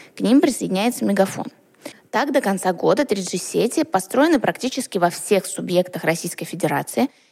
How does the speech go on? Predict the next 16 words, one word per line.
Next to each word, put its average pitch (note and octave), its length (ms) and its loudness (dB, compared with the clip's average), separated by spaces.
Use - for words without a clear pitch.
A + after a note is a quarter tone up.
и G3+ 100 -2
в F#3 60 -2
большинстве G3+ 480 2
из F#3 120 0
них G#3+ 340 2
введены G3 420 2
в - 60 -8
коммерческую G3 760 0
эксплуатацию. - 720 -2
В G#3 80 -2
этот A#3+ 240 2
же G3+ 80 -2
год F3+ 360 0
Россия C#4 440 0
признана B3+ 460 2
самой B3 440 4